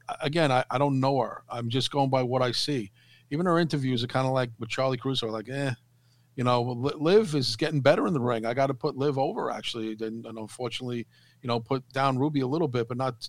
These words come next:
to any degree of, like, you know, over-the-top criticism of Ruby. But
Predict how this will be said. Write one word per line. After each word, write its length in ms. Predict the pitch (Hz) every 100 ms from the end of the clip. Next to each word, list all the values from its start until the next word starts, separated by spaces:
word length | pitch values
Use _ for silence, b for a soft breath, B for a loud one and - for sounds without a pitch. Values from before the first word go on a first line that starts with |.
| -
to 100 | 131
any 200 | 127 123
degree 400 | 113 113 127 127
of, 180 | 113 104
like, 260 | 113 107 _ _ _ _ _ - - _ -
you 80 |
know, 360 | 131 117 113 113 -
over-the-top 560 | 139 127 127 117 127 120
criticism 520 | - 135 135 117 107
of 160 | 110 107
Ruby. 220 | 113 117
But 220 | 113 117